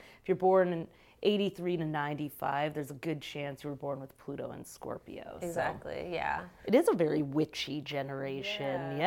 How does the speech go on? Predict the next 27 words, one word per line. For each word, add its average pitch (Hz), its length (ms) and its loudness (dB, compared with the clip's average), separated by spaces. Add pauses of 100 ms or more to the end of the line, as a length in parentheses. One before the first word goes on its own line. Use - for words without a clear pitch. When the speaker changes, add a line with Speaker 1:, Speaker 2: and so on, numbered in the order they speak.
(160)
Speaker 1:
yeah. - 60 4
It's - 120 -2
like 165 140 2
you 170 60 -4
can 175 180 2
distinctly 175 880 2
see 160 400 -2
the 160 80 -2
black 143 640 -2
cat 147 380 0
eye 143 440 2
eyeliners 147 880 0 (220)
Speaker 2:
<laughs> - 240 -16
Speaker 1:
and 160 120 0
the 156 60 2
tarot 156 540 2
cards 135 440 -4
start 208 360 10
Speaker 2:
Emo 214 100 6
Speaker 1:
to 214 60 6
come 170 160 8
Speaker 2:
music, 156 160 12
Speaker 1:
out. 139 280 8
Speaker 2:
yeah, 175 420 10
we, 175 180 6
Speaker 1:
Yeah. 185 220 4
Speaker 2:
we, 185 360 4